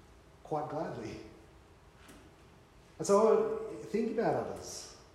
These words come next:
You know, we talk a lot in this society about mindfulness. Mindfulness is such a selfish thing. It's all about turning in and thinking, "What's good for me?" So I don't understand why we've lost the word thoughtfulness in our vernacular.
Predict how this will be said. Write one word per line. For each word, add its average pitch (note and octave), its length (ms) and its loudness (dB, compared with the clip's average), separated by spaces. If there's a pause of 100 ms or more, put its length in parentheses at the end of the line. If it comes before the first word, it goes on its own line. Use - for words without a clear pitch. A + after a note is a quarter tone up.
(120)
You C3+ 60 -8
know, C#3 60 -6
we D3 80 -2
talk F#3 260 0
a D3+ 40 0
lot C3+ 260 0
in C3+ 160 -4
this B2+ 200 -4
society C3 400 -6
about A#2 280 -8
mindfulness. C#3 840 -6 (340)
Mindfulness B2+ 540 -8
is - 60 -12
such A2 240 -12
a - 40 -14
selfish F#2+ 420 -14
thing. A2 220 -12
It's A2+ 200 -12
all A2 200 -12
about G#2+ 160 -12
turning G#2+ 360 -10 (120)
in A2+ 140 -10
and A2+ 140 -10
thinking, G#2+ 320 -10
"What's A2 160 -12
good A#2 240 -14
for G2+ 280 -14
me?" D#3+ 140 -6 (500)
So F3+ 100 -14 (380)
I G#3 100 -4
don't B3+ 160 0
understand D#3 440 0
why C3+ 160 -2
we've B2+ 240 -4
lost C3 220 -4
the B2 80 -6
word A#2 280 -6
thoughtfulness B2+ 800 -6
in A#2+ 140 -10
our A2 80 -8
vernacular. A2+ 500 -6